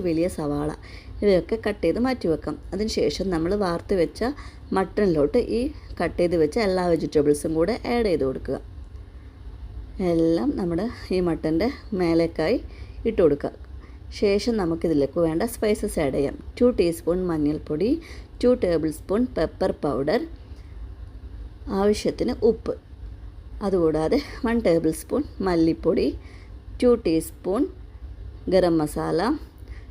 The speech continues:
ടു ടേബിൾ സ്പൂൺ മട്ടൻ മസാല. ഇതൊക്കെ ചേർത്ത് അതിന്, അതിലോട്ട് ഒരു കാൽ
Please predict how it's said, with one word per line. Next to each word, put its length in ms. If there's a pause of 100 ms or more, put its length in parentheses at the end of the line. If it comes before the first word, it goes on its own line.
(140)
ടു 80 (140)
ടേബിൾ 260 (100)
സ്പൂൺ 220 (960)
മട്ടൻ 300
മസാല. 360 (1040)
ഇതൊക്കെ 360 (100)
ചേർത്ത് 340 (160)
അതിന്, 280 (140)
അതിലോട്ട് 440
ഒരു 80 (100)
കാൽ 180